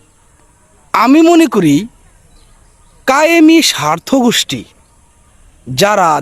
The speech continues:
ধর্মকে ব্যবহার করে নিজের পেট পালে, নিজের উদরপূর্তি করে, নিজের সংসার চালায়, নিজের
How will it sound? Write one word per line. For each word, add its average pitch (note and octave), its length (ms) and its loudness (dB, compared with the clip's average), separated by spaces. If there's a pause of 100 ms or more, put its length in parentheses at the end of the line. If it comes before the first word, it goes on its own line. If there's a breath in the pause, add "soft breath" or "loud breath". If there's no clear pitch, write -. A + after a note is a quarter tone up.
ধর্মকে F#3 720 0
ব্যবহার F3+ 560 -2
করে D#3 320 0
নিজের E3 380 2 (840)
পেট A#3+ 260 -2 (220)
পালে, B2 320 -4 (1400)
নিজের F#3+ 280 2 (100)
উদরপূর্তি G#3 640 -2
করে, D3+ 360 -2 (420)
নিজের F#3+ 360 0
সংসার G3+ 480 -4
চালায়, D3+ 440 -2
নিজের G3 360 0